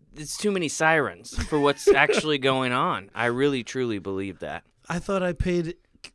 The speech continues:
Speaker 2: I thought I paid high taxes in Valparaiso, so we could not hear sirens.
Speaker 1: That's not why I, I, I just ended up. Much like how I,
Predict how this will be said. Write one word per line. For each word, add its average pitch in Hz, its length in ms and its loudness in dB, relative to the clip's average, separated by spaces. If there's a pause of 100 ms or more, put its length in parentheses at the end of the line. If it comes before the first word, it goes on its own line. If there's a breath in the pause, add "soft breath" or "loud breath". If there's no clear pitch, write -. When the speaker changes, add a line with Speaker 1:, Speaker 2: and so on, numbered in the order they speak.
(180)
Speaker 2:
I 175 140 -4
thought 190 180 -4
I 180 80 -2
paid 170 280 -4
high 165 220 -4
taxes 165 600 -6
in 147 160 -6
Valparaiso, 151 880 -6
so 135 540 -4 (760 soft breath)
we 156 120 -2
could 156 220 -6
not 156 300 -4
hear 151 260 -4
sirens. 139 960 -4
Speaker 1:
That's 120 300 -8
not 110 200 -6
why 90 300 -8
I, 85 180 -10 (380)
I, 110 200 -4 (140)
I 98 140 -6
just 107 240 -10
ended 82 340 -14
up. 85 300 -10 (160)
Much 143 300 -6
like 135 180 -4
how 127 180 -2
I, 120 140 -4